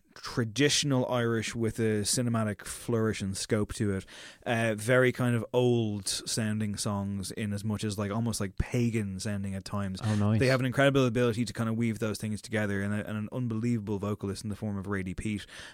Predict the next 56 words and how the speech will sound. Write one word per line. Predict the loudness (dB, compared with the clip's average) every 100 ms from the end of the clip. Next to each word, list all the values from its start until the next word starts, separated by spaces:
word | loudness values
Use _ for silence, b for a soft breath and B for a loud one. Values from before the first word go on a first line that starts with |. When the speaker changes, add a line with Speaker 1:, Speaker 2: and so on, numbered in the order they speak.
| B
Speaker 1:
Uh, | -4 -2
the | -2
male | 0 4
vocalist, | 6 6 4 0
whose | 0
name | 0
I | -2
don't | 0
know, | 4 6 8 6
is | 4
also | 0 -2 -4
very | -4 -4
strong. | 0 2 2 0 B B -4
Um, | 0 2 0 4
I |
will | 10 10
say | 10
this, | 6 4 0
right? | 0
The | 2
best, | 4 4 2 2
highest | 8 8 8
compliment | 4 2
I |
can | 2
pay | 2 2
this | 2
album | 0 0 -2
is, | -4 -4 -2
at | -2
times, | 2 2 2 0 -4
it | -2 -4 -4 -4
reminded | 0 2 2 0
me | -2 -2
sincerely | -4 -2 0 2 2 2 0
of | 0 0 0 0
Nick | -4
Cave | -2 -4 -2
and | -2
Warren | -2 -2
Ellis's | -2 -4 -4 -4
soundtrack | -4 -4 -6 -6
work, | -8 -8 -6
which | -4
is | -4 -4 -6 -8
Speaker 2:
Jesus. | -6 -4 -4 -6 -8 -8
Speaker 1:
that | 0 0 2
good. | 0 0 2
Speaker 2:
<laughs> |
All | 6
right, | 6
I'll | 4
listen | 2 0 -2
to | -4
it. | -4 -8 2
Speaker 1:
Uh, | 4